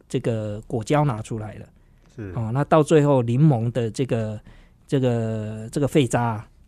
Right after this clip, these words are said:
Speaker 1: 哦，
Speaker 2: 是。
Speaker 1: 再加入一些生物的技术进去之后，那这些废渣直接让这在地的牛啊、乳牛啊，全部把它吃光了。
Speaker 2: 哦。
Speaker 1: 哦，所以在这个过程里面，
Speaker 2: 是。
Speaker 1: 我们可以看到一件事情，就是高质化的材料被拿出来了。
Speaker 2: 是。
Speaker 1: 哦，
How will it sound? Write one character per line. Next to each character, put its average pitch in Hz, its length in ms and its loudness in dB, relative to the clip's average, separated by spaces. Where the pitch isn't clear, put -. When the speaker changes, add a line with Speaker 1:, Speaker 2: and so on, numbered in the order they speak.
Speaker 1:
哦， 117 80 -6
Speaker 2:
是。 113 60 -6
Speaker 1:
再 143 120 2
加 139 180 4
入 143 160 4
一 - 20 0
些 135 140 0
生 135 240 0
物 135 100 2
的 113 140 -2
技 131 160 -4
术 120 180 -4
进 120 160 -4
去 110 200 -8
之 - 120 -10
后， 110 240 -8
那 165 100 -2
这 190 140 4
些 196 140 6
废 185 160 6
渣 160 180 4
直 147 160 -4
接 139 160 2
让 127 240 2
这 151 140 -4
在 147 240 -2
地 143 140 0
的 123 140 -2
牛 117 380 0
啊、 127 260 -4
乳 127 220 -2
牛 117 180 0
啊， 120 180 -4
全 151 200 4
部 185 120 8
把 120 120 -2
它 113 80 -4
吃 - 200 -6
光 117 260 -4
了。 107 100 -8
Speaker 2:
哦。 107 460 -10
Speaker 1:
哦， 123 120 -2
所 196 140 4
以 190 60 6
在 226 120 8
这 247 140 4
个 190 80 6
过 190 180 6
程 147 140 6
里 139 80 4
面， 160 120 6
Speaker 2:
是。 143 40 2
Speaker 1:
我 120 60 2
们 123 120 2
可 151 100 2
以 135 40 4
看 143 200 0
到 139 140 2
一 117 80 -2
件 120 220 0
事 113 160 -6
情， 104 160 -8
就 123 120 -6
是 113 160 -10
高 202 200 4
质 143 160 2
化 151 180 4
的 123 80 0
材 - 200 -6
料 131 120 2
被 120 140 -2
拿 107 180 -6
出 113 200 -10
来 104 180 -10
了。 - 120 -18
Speaker 2:
是。 101 340 -14
Speaker 1:
哦， 113 200 -4